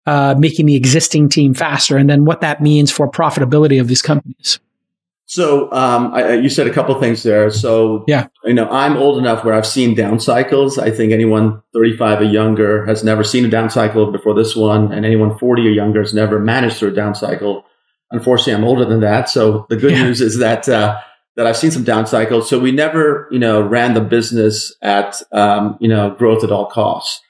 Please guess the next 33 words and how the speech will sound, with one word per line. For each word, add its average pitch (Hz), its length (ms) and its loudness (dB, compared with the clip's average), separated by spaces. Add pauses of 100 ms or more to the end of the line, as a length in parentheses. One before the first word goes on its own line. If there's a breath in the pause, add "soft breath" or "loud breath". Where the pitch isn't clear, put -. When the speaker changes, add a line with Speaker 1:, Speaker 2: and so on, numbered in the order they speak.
(220)
Speaker 2:
Now, 107 320 -2
when 127 160 2
we 135 60 2
went 117 240 0
public, 127 500 0
we 113 140 0
were 107 320 0
trailing 113 560 0
hundred 113 340 0
million 104 300 2
in 92 120 -4
revenue 110 440 2
and 95 100 -4
a 101 60 -4
negative 107 340 -2
forty 107 240 2
percent 101 400 -4
operating 107 340 0
margins. 101 540 -2
And 101 100 0
today, 107 540 -2 (300 soft breath)
we're 101 140 0
about 98 160 2
a 104 40 2
one 107 260 0
point 104 240 0
five 104 280 -2
billion 104 180 2
dollar 101 220 0
revenue 104 300 0
run 104 180 0
rate 101 200 -2
business 104 540 -2